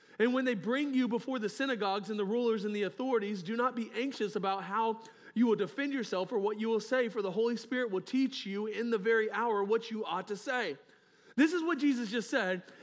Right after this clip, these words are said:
And the next sentence says, "And someone in the crowd said to him, 'Teacher.'" Like, can, can you imagine? Th-, think about how,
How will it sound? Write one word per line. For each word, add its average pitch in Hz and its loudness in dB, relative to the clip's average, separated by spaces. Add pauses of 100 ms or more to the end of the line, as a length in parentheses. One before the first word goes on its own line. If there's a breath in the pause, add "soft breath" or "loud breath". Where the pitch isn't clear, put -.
(100)
And 247 4
the 226 4
next 320 -2
sentence 254 0
says, 202 0 (160 loud breath)
"And 226 2
someone 247 2
in 240 -2
the 233 -2
crowd 180 -2
said 185 -2
to 180 0
him, 165 -4
'Teacher.'" 165 -6 (760)
Like, 311 2
can, 277 -2
can 311 0
you 392 2
imagine? 226 -2 (640 loud breath)
Th-, 330 -2
think 392 2
about 302 0
how, 254 0